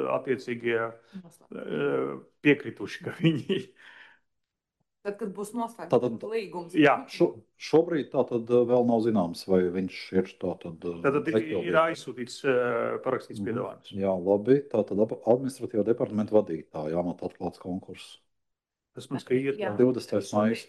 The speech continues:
Speaker 2: Konkurss ir, ir izvirzīti divi pretendenti uz nākamo atlases kārtu. Un, e, nākamā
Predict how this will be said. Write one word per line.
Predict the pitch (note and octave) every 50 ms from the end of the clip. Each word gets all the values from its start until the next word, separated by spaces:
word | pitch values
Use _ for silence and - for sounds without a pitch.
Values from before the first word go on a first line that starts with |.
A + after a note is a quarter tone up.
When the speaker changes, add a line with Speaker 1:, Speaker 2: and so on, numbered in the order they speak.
| _ _
Speaker 2:
Konkurss | G3 G3+ A3+ - G#3+ G3+ - - -
ir, | A#3+ B3+
ir | B3+ G3+
izvirzīti | A3 G#3+ G#3 G#3+ A3 F#3+ F#3 F3 F3 F#3+ F3+ F#3 - - - F#3 F3 F3+ F3
divi | - G3+ G3+ F3+
pretendenti | - - F#3 F3+ F#3 - B3 C4 B3+ B3+ B3+ C4 B3+ B3+ C4 B3+ - A#3+ G#3+ G3+
uz | G3 F3+ F#3
nākamo | F#3+ F3+ G3+ G3+ - G#3+ F#3 F3+ F#3
atlases | F#3 F#3+ F#3+ F#3 F3+ F3 - - -
kārtu. | - G3+ G3 G3+ A3 A3+ - - C#4 C#4+ C#4+ - _ _ _ _ _ _ _ _ _ _ _ _ _ _ -
Un, | G3 G3+ G#3 G#3+ A3 A3+ A3+ A3+ A3
e, | G#3 G3+ F#3+
nākamā | G3 G3+ G3+ G3+ G#3 A3 - - A#3 G#3 G3 F3+ E3+